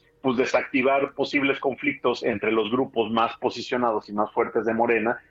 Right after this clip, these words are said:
cuando, pues, tienes a alguien que mandó directamente el presidente, ¿no? Y, pues, como, como suelen aco-, a, eh, digamos, acomodarse las cosas dentro de Morena es, pues, lo mandó el presidente, entonces, pues, no decimos nada, ¿no?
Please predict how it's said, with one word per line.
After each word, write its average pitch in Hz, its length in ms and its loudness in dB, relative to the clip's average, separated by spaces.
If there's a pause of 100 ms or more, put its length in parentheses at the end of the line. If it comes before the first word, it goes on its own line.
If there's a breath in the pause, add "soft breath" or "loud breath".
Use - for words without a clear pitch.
(160 loud breath)
cuando, 127 480 0
pues, - 180 -4
tienes 113 400 0
a 113 300 2 (320)
alguien 113 340 2
que 110 120 0
mandó 98 280 -2
directamente 101 600 -2
el 98 80 -2
presidente, 85 560 -8 (160)
¿no? 104 220 -2 (420 soft breath)
Y, 117 360 -2
pues, 107 200 -4
como, 92 400 -4
como 92 280 -6
suelen 120 480 0
aco-, 113 320 -2
a, 98 260 2
eh, 92 320 0
digamos, 98 320 -2
acomodarse 104 540 0
las 110 160 -2
cosas 107 260 -2
dentro 110 280 0
de 110 80 2
Morena 110 480 2
es, 110 160 0
pues, 104 180 -8
lo 92 100 -2
mandó 95 220 0
el 117 80 2
presidente, 107 500 -4
entonces, 101 440 -4
pues, 90 120 -6
no 98 140 0
decimos 98 420 -6
nada, 95 380 -2
¿no? 101 220 -6